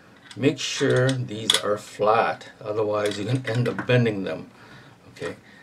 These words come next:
and all you do actually, um, to get a better control of the pin, use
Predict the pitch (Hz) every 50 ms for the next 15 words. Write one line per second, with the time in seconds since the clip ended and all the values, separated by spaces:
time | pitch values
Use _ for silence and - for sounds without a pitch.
0 | - - - - - - - 120 123 127 139 139 143 143 143 135 127 123 110 107
1 | 104 110 117 120 - - - - 117 135 135 - - - - 92 90 92 107 113
2 | - - - - - - - - - - - - - - - 107 110 107 107 110
3 | 107 110 110 107 110 110 110 104 104 - - - - - - - 135 - - -
4 | - - - - - - - 127 - 127 113 107 104 98 - 127 127 131 139 139
5 | - 151 131 127 - - - 120 110 117 117 120 123 135 135 131 - - - -
6 | - - - 107 - - - - 123 127 147 180 208 - - - - - - -
7 | - - - - - - - - - - - - _ - - - - - 110 104
8 | 104 120 131 135 135 131 131 135 135 135 - - -